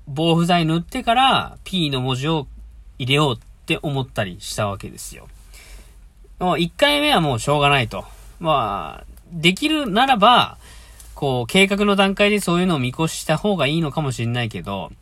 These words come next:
やっぱやってみないとわからないことばっかですからね。本当に。それを何回繰り返-、何回も何回も繰り返してったら、け-、最終的にはいいもんが、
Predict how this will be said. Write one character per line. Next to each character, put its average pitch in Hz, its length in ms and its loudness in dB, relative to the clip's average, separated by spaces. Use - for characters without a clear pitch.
や 220 60 -6
っ - 20 -20
ぱ - 80 2
や 151 140 4
っ - 40 -8
て 269 140 0
み 320 60 6
な 359 80 4
い 220 80 2
と 120 100 0
わ 117 80 0
か 143 80 0
ら 208 180 6
な 214 120 2
い 139 60 -2
こ 123 100 -6
と 107 100 -8
ば 110 100 -4
っ 117 60 -8
か 175 140 -6
で 113 80 -6
す - 100 -12
か 90 120 -10
ら 73 80 -12
ね。 76 260 -12
本 107 180 -6
当 - 160 -12
に。 95 260 -8
そ 151 180 -4
れ 180 140 2
を 196 180 2
何 139 200 -2
回 160 220 -2
繰 165 100 -4
り 165 120 -2
返-、 180 360 -2
何 143 180 -4
回 180 160 2
も 147 140 0
何 120 140 -4
回 147 120 0
も 127 100 -2
繰 110 120 -6
り 110 100 -4
返 131 160 -2
し 120 60 -10
て 151 80 -8
っ 139 40 -8
た - 140 -6
ら、 85 260 -6
け-、 117 140 -12
最 123 220 -6
終 143 180 -8
的 156 220 -2
に 208 80 2
は 113 220 0
い 143 160 -6
い 143 40 -6
も 143 140 -4
ん 139 80 -4
が、 98 180 -6